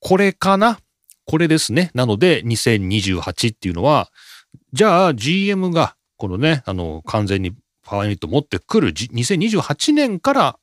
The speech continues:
おたくら参戦したらどうですかということになったというね。まあ、そういう判断が下されたというこ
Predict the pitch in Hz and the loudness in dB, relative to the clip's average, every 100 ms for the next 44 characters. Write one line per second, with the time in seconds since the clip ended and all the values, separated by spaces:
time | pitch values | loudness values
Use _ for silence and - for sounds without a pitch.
0 | _ 120 - 101 104 87 - 113 110 - | _ -4 -4 -2 0 -2 -2 -2 -2 -4
1 | 110 104 - 107 82 120 110 87 87 - | -4 -4 -2 -2 -2 -2 -2 -2 -6 -4
2 | 196 - 131 135 151 233 101 87 _ _ | -4 -2 -6 -4 -2 -2 -2 -4 _ _
3 | _ _ - - 156 - 110 135 - - | _ _ -4 -2 -4 -8 -4 -4 -4 -18
4 | - - - 165 - 147 117 95 87 78 | -16 -18 -8 -6 0 2 2 0 -2 -2
5 | 135 156 120 104 95 90 - 82 - 73 | -4 0 0 0 -2 -4 -6 -10 -10 -12
6 | 78 76 71 _ - | -10 -12 -14 _ -18